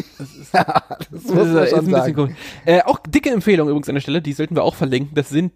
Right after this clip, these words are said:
Speaker 2: die Interviews von, äh, Homicide. Und damit meine ich, äh, jetzt nicht den, den Wrestler, sondern den ehemaligen, äh, ich weiß nicht, ob es, ob er noch immer bei Cage Match ist, aber auf jeden Fall war er da früher Admin.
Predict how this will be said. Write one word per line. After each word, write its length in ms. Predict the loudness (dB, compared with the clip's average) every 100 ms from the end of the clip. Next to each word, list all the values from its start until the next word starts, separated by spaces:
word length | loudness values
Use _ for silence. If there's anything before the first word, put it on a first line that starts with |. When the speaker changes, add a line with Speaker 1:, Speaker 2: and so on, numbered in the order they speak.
| -10
Speaker 2:
die 460 | -8 -8 -8 -10 -4
Interviews 680 | -2 -2 -4 -4 -4 -8 -6
von, 420 | -2 -2 -4 -8
äh, 380 | -6 -2 -2 0
Homicide. 480 | -2 -2 -2 -2 -2
Und 60 | -4
damit 200 | -6 -4
meine 140 | -4
ich, 180 | -4 -6
äh, 60 | -6
jetzt 340 | -6 -8 -8
nicht 220 | -8 -6
den, 160 | -6 -6
den 160 | -6 -2
Wrestler, 300 | -2 0 -2
sondern 220 | 0 -2
den 100 | -2
ehemaligen, 640 | -2 0 0 -2 -6 -10
äh, 100 | -12
ich 140 | -12 -8
weiß 80 | -10
nicht, 80 |
ob 60 | -10
es, 140 | -16 -8
ob 80 | -4
er 80 |
noch 100 | -2 0
immer 180 | 0
bei 80 | 0
Cage 240 | 0 -2 -4
Match 140 | -4
ist, 200 | -4 -4
aber 280 | -4 -2 -4
auf 120 | -8
jeden 140 | -10
Fall 120 | -6 -2
war 140 | 0
er 60 | 0
da 80 |
früher 280 | -2 -2 0
Admin. 260 | 0 -2